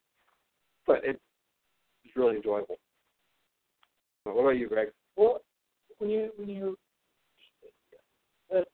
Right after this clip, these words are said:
Speaker 2: Baxter, and I, I looked it up, and I saw the, the poster.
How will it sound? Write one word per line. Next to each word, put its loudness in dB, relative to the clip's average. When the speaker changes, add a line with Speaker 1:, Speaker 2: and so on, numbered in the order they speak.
Speaker 2:
Baxter, 0
and -10
I, -4
I 0
looked -2
it -2
up, -4
and -10
I -10
saw 0
the, -4
the -16
poster. -8